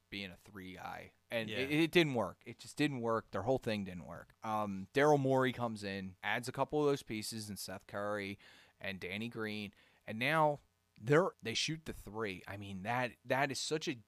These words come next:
Speaker 1: difference maker for this team. Um, what do you think of Tobias Harris? Are we still, like, obviously the beginning of the year, I couldn't wait,
Speaker 2: Yeah.
Speaker 1: couldn't wait to ship him out.
Speaker 2: Yeah, no, I was with you. I, he just didn't look, he looked like the same bubble Tobias,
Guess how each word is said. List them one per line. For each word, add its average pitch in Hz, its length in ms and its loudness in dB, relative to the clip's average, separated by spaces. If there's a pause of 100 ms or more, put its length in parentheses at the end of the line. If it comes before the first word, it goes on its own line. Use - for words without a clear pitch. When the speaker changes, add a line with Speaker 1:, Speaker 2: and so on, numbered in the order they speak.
Speaker 1:
difference 110 420 -6
maker 95 240 -8
for 85 140 -12
this - 180 -10 (220)
team. 120 340 -6 (680)
Um, 104 300 0 (200)
what 165 120 6
do 311 40 4
you 381 60 2
think 285 180 0
of 208 60 -4
Tobias 165 440 2
Harris? - 460 -8 (480)
Are 156 80 2
we 226 140 0
still, 220 280 -2
like, 160 200 6 (240)
obviously 226 340 2
the 165 60 2
beginning 147 320 4
of 131 40 4
the 127 60 8
year, 135 160 12
I 127 160 12
couldn't 127 240 6
wait, 117 160 0 (540)
Speaker 2:
Yeah. 117 460 -2
Speaker 1:
couldn't 202 240 6
wait 165 200 6
to 135 80 0
ship - 260 -4
him 107 160 -2
out. 87 240 -6 (140)
Speaker 2:
Yeah, 135 360 4
no, 131 180 0
I 135 120 6
was 139 180 -2
with 156 160 -4
you. 113 100 -4
I, 123 140 -4 (120)
he 139 260 -12
just 131 260 -8
didn't 127 200 -6
look, 123 180 -4 (280)
he 147 80 -4
looked 143 180 -2
like 135 120 2
the 131 80 -6
same 131 400 -4 (400)
bubble 123 320 4
Tobias, 113 680 2